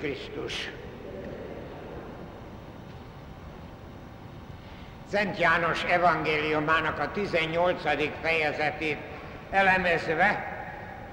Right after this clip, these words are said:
a legutóbbi alkalommal, <clears throat> ugye az Úr Jézus szenvedés történetének a legelső mozzanatai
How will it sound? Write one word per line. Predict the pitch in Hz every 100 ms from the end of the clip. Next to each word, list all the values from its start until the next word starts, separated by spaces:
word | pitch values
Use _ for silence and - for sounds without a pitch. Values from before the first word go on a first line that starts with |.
| - - -
a | 170
legutóbbi | 185 214 185 - 190 156 175
alkalommal, | 185 196 190 170 165 165 156 175 185 185 - - 294 -
<clears throat> | - - - - 156
ugye | 156
az | 160 147
Úr | 196
Jézus | 175 170 160 160 151
szenvedés | 170 170 156 156 151 143
történetének | - 156 151 156 151 147 143 143 147
a |
legelső | 151 165 147 151 143 143 139
mozzanatai | 165 151 156 156 156 131 156 156